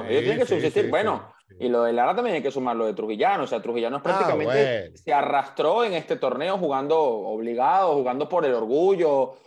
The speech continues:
Speaker 1: o por el sentido de pertenencia o por la afición, pero la verdad que era triste ver la situación de Trujillano. Sabías que en cualquier partido lo iban a golear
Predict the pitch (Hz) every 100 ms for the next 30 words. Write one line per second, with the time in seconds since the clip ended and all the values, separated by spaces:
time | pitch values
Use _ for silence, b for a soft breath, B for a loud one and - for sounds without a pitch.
0 | B - 123 113 123 117 113 117 107 139
1 | 151 143 120 131 180 185 - 135 123 110
2 | 113 110 113 113 113 113 - 139 170 185
3 | 175 117 110 113 110 107 151 156 - -
4 | 190 185 180 180 208 175 175 151 135 120
5 | 135 165 175 143 143 180 180 127 131 151
6 | 139 143 127 127 151 156 165 160 165 160
7 | 123 117 135 165